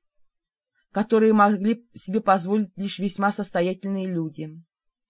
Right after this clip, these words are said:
С изумительной работы перстнем на правом безымянном пальце, богатой гравировкой на видневшемся на груди золотом медальоне.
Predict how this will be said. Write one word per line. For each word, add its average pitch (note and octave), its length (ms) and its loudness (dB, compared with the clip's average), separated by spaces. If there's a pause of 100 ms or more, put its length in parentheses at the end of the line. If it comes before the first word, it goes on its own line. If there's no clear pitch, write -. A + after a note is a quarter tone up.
(1500)
С - 160 -8
изумительной D4 560 2
работы C#4 440 4
перстнем A3 680 0 (300)
на G#3 160 2
правом G#3+ 400 2
безымянном G3 600 0
пальце, F3+ 680 -4 (960)
богатой G3+ 480 4
гравировкой G3 640 0
на G3 100 -2
видневшемся F#3+ 720 -4
на F#3+ 120 -2
груди F#3 420 -4
золотом F3+ 460 -2
медальоне. E3 840 -4